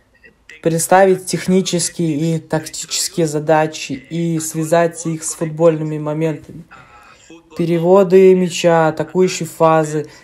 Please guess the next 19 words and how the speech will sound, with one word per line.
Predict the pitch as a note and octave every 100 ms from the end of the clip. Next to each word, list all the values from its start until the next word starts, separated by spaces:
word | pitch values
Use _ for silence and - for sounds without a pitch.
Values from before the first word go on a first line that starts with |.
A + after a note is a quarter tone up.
| _ -
защита. | D#3+ D#3+ - - F#3 E3 D#3+ D3 - - - E3 _ _ _ _ -
Каждый | F3 G3 F3 E3+ F3
раз | F3+ F#3+ F#3+ -
это | E3 E3 D#3+
технические | - E3+ F#3 F#3+ A3+ A3 F#3 - - E3+
и | - F3
тактические | E3 E3 D#3+ G#3 F#3+ E3+ - E3+ D#3+
задачи | E3 D#3+ G#3 A3 F3
должны | E3 D#3+ F3 F#3+
быть | E3 F#3 F#3 - - D3+
связаны | - E3+ F3 F3+ F3
с | -
футбольным | - E3 D#3+ E3+ E3+ E3
моментом. | E3 E3+ E3+ D3+ C#3 C3+ C3 _ _ _ D#3 -
И | E3+ E3+ D#3+
они | E3+ F#3
начнут | G3+ F3 F3+ E3+
также | F3 E3 D#3
шагом | D#3 - F3 F3 E3+